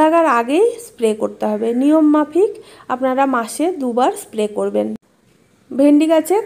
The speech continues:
খুব পোকা লাগার, মানে, সম্ভাবনা থাকে, আর পাতাগুলো কুঁকড়ে যায়, এইরকম রোগ পোকার আক্রমণ হয়। তো সেই জন্য পনেরো দিনে একবার করে আমি কীটনাশক স্প্রে করি। আর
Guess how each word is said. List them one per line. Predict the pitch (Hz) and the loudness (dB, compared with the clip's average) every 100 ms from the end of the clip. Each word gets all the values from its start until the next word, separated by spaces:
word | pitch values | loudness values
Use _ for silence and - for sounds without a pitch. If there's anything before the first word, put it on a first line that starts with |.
| - | -2
খুব | 370 320 302 | -2 -2 -4
পোকা | 294 294 277 | 0 2 2
লাগার, | 269 277 277 254 247 | 2 0 0 -2 -2
মানে, | 247 247 | -2 -2
সম্ভাবনা | 240 226 233 233 226 226 | -4 0 0 0 -2 -6
থাকে, | 208 254 349 - - - - - 220 | -6 -4 -4 -6 -20 -20 -16 -2 2
আর | 208 214 214 | 4 2 0
পাতাগুলো | 240 233 240 240 247 247 247 | 0 2 0 2 2 2 0
কুঁকড়ে | 254 - 233 226 | -6 0 0 2
যায়, | 214 220 247 - - | 0 0 -6 -6 -2
এইরকম | 220 220 220 220 | 0 0 -2 -2
রোগ | 208 208 | -4 -4
পোকার | 214 214 214 208 | -4 -2 -2 -4
আক্রমণ | 208 202 208 208 | -6 -6 -6 -4
হয়। | 202 330 - - _ | -6 -6 -12 -20 _
তো | - 233 | -8 -2
সেই | 240 233 | -2 0
জন্য | 240 254 370 440 - - - _ | -2 -2 -4 -6 -16 -20 -20 _
পনেরো | 240 233 233 233 | -2 2 4 4
দিনে | 262 294 330 220 | 2 0 0 -2
একবার | 220 220 220 | 0 -2 0
করে | 254 339 453 - _ _ _ _ | 0 -2 -4 -14 _ _ _ _
আমি | 262 254 302 | -4 0 0
কীটনাশক | 320 240 220 220 349 381 - | -2 -4 -4 -4 -6 -6 -8
স্প্রে | 254 202 202 | -6 -6 -6
করি। | 196 202 226 - _ _ - - - - | -8 -8 -12 -20 _ _ -20 -20 -20 -14
আর | - | -2